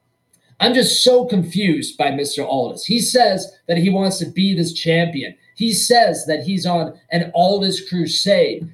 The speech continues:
He says that he's, you know, a fighting champion, but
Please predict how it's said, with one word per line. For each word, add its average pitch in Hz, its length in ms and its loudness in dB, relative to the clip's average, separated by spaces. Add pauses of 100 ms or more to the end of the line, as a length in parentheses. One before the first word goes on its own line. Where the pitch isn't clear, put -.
He 247 240 -4
says 214 680 2
that 165 280 -2
he's, 202 460 -6 (200)
you 185 140 2
know, 170 280 2
a 175 200 -2
fighting 202 440 0
champion, 143 640 -4
but - 400 -4